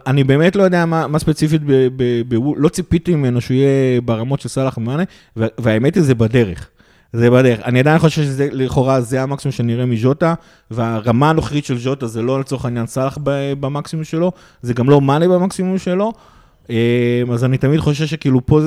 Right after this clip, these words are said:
פה, פה זה הולך להיעצר, זה כנראה לא הולך להיעצר, הוא הולך להמשיך להשתפר, והוא הולך להיות הרבה יותר טוב, ויהיה לנו מחליף טוב ליום שסאלח ומאנה ייאלצו להיפרד מהקבוצה שלנו.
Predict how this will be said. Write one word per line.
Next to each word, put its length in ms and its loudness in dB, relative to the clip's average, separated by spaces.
פה, 240 2
פה 120 2
זה 80 0
הולך 220 0
להיעצר, 360 -2
זה 80 -4
כנראה 240 -2
לא 100 4
הולך 240 2
להיעצר, 320 0
הוא 160 -2
הולך 240 2
להמשיך 300 -2
להשתפר, 380 -2
והוא 120 0
הולך 220 -4
להיות 140 -2
הרבה 180 0
יותר 200 -2
טוב, 280 -4
ויהיה 260 2
לנו 540 4
מחליף 420 0
טוב 340 2
ליום 560 -2
שסאלח 1120 -2
ומאנה 300 2
ייאלצו 300 0
להיפרד 340 -2
מהקבוצה 400 -4
שלנו. 300 -4